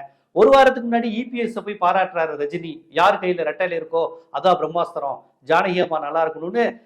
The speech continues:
ஒரு சம்மந்தம் இல்லாம காட்சிகள் மாறுற மாதிரி இருக்கே. அப்ப பி ஜே பி அப்படி ஒரு பிளான் வச்சிருக்கு. ஒரு பக்கம் பி ஜே பி இல்லாமல் எடப்பாடி ட்ரை பண்றாரு, இன்னொரு உள்ள இழுக்க பி ஜே பி முழுமையா முயற்சிக்குது, அப்படிதானே?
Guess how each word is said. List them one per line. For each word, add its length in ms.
ஒரு 360
சம்மந்தம் 340
இல்லாம 500
காட்சிகள் 460
மாறுற 400
மாதிரி 280
இருக்கே. 280
அப்ப 240
பி 160
ஜே 140
பி 100
அப்படி 300
ஒரு 160
பிளான் 320
வச்சிருக்கு. 280
ஒரு 160
பக்கம் 240
பி 140
ஜே 140
பி 100
இல்லாமல் 580
எடப்பாடி 380
ட்ரை 240
பண்றாரு, 300
இன்னொரு 440
உள்ள 200
இழுக்க 260
பி 160
ஜே 120
பி 120
முழுமையா 380
முயற்சிக்குது, 520
அப்படிதானே? 320